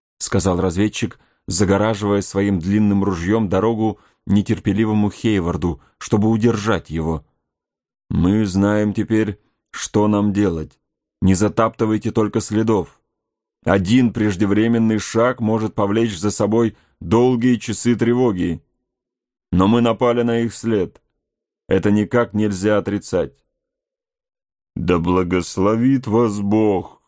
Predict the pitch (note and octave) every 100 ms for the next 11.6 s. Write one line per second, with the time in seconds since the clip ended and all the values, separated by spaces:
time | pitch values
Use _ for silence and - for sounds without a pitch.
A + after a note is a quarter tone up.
0 | - E2+ G2 - - A2 G#2+ G2 F2+ -
1 | F2+ E2+ E2 F2 E2+ _ _ _ _ _
2 | - F2 G#2 G#2 G#2+ G2 G2+ - F#2+ F#2
3 | F2 A2+ D#3 B2+ C3 B2+ A#2+ F#2+ G2 G#2+
4 | B2+ C3+ A#2+ - - - _ _ _ _
5 | _ _ _ _ _ F#2+ F#2 - G2 -
6 | F2+ F2+ F2+ F2+ F2 D#2+ - _ _ _
7 | _ _ _ _ _ - A#2 B2 C3+ B2
8 | B2+ A#2 B2 B2 B2 B2 A#2+ G#2+ G2 E2
9 | - - _ - A2 A2 B2+ C3 G#2+ D#2+
10 | _ _ _ _ A#2 A2+ A#2 A#2+ G#2 A2
11 | A2 F#2 - F#2+ E2+